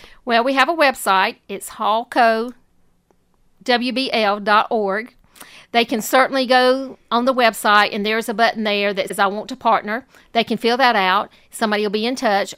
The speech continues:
or they can contact any school. All of our high schools have a work-based learning coordinator, or they can contact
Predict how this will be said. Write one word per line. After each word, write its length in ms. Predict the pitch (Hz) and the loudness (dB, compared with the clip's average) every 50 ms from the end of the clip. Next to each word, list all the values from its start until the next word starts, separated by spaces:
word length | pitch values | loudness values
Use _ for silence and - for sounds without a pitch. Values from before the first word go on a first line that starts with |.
| _ | _
or 380 | - 240 262 269 262 247 233 220 | 2 4 4 6 6 4 2 2
they 160 | 202 220 220 | 0 -2 -2
can 160 | - 220 208 | -2 -4 -6
contact 440 | - 226 220 214 - 220 170 - - | -2 -2 -2 -2 0 -2 -4 -4 -4
any 220 | 151 220 233 262 | -8 -6 -6 -6
school. 560 | 254 - - - 262 233 214 202 202 214 226 - - _ _ _ | -8 -12 -4 -2 0 0 2 0 0 -2 -4 -10 -20 _ _ _
All 160 | - 185 208 | 0 0 0
of 80 | 214 202 | 2 2
our 100 | 226 220 | 0 2
high 160 | 220 226 220 | 4 2 2
schools 360 | 220 - - 240 226 233 220 | 2 0 -6 -6 -6 -4 -4
have 140 | 226 214 196 | -4 -2 -2
a 80 | 196 190 | -2 -2
work-based 440 | 190 202 - - 220 226 226 - | -2 -2 -2 -2 -4 -4 -4 -4
learning 260 | 240 226 220 220 226 220 | -4 -2 -2 -2 -4 -4
coordinator, 600 | - 240 214 202 196 202 190 190 196 220 226 - - - _ _ - _ | -4 -4 -4 -2 -2 -2 -2 -2 -2 -4 -6 -8 -16 -20 _ _ -14 _
or 240 | - 208 208 220 | 2 2 2 4
they 140 | 214 208 208 | 2 0 -2
can 160 | - - 214 | -2 -4 -8
contact 600 | 196 - 226 226 226 226 247 220 214 220 226 - | -4 0 -2 -2 0 0 0 0 2 2 0 -2